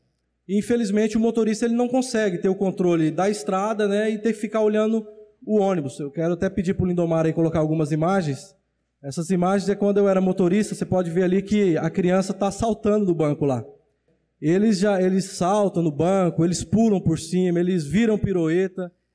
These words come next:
É inacreditável, mas acontece. Um dia, é, eu estava fazendo a linha, um dos alunos soltaram uma bombinha dentro do ônibus.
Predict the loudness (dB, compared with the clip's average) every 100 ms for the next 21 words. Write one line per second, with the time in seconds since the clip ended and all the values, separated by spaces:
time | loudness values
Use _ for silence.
0 | _ 0 2 2 0 0 0 -2 0 2
1 | 2 2 0 0 -2 0 -2 -2 -10 -20
2 | _ _ _ _ -2 0 2 2 4 2
3 | -2 -8 -20 _ _ _ -6 -2 2 2
4 | 0 0 -2 0 0 2 2 2 2 2
5 | 0 -4 _ _ _ _ _ _ 0 2
6 | 2 2 2 2 2 0 0 0 2 0
7 | 2 2 2 2 2 2 2 2 2 2
8 | 0 -4 -12